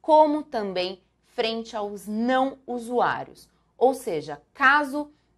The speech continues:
ela cause algum dano a terceiros, usuários ou não daquele serviço público, ela responderá de forma objetiva. Por quê, pessoal?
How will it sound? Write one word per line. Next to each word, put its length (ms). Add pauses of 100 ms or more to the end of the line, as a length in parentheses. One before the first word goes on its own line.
ela 540
cause 420
algum 380
dano 420 (380)
a 120
terceiros, 920
usuários 920
ou 220
não 500 (100)
daquele 420
serviço 460
público, 480 (300)
ela 260
responderá 720 (180)
de 140
forma 420 (240)
objetiva. 1000 (360)
Por 300
quê, 280
pessoal? 680